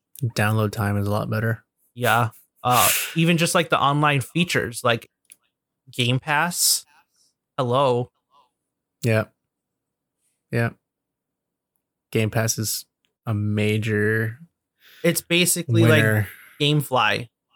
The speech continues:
Speaker 2: for Xbox.
Speaker 1: Yeah.
Speaker 2: Which is awesome. Like, ten bu-, an, an additional ten bucks a month to get all those hundred plus games to play whenever you want.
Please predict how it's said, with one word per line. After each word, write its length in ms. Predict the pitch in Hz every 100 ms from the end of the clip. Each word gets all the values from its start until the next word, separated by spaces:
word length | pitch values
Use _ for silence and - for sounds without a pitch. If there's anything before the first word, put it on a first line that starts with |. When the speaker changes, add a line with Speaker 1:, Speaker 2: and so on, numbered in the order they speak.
| _ -
Speaker 2:
for 100 | 127
Xbox. 800 | 120 - - - - - - - _ _ _ _ _ _ _ _ _ _ _ _ _ -
Speaker 1:
Yeah. 180 | - - - _ _ _ _ _ _ -
Speaker 2:
Which 160 | 147
is 100 | 151 131
awesome. 380 | 131 143 117 - _ _ -
Like, 160 | 143 _
ten 220 | 175 175
bu-, 60 | 156
an, 280 | 151 160
an 220 | 165 165 160
additional 440 | 143 190 - 175
ten 320 | 151 - 170 160
bucks 280 | 165 -
a 80 | 139
month 400 | 123 123 127 160 _ _ _ _ _ _ _ -
to 80 | 160
get 340 | 131 135 - _ _ _ _ -
all 380 | 151 165 170 170
those 260 | 151 147 -
hundred 320 | 147 151 147
plus 240 | - 139 -
games 300 | 135 139 -
to 80 | 131
play 160 | 139
whenever 560 | 117 120 113 120 117 123
you 160 | 123
want. 360 | 107 110 117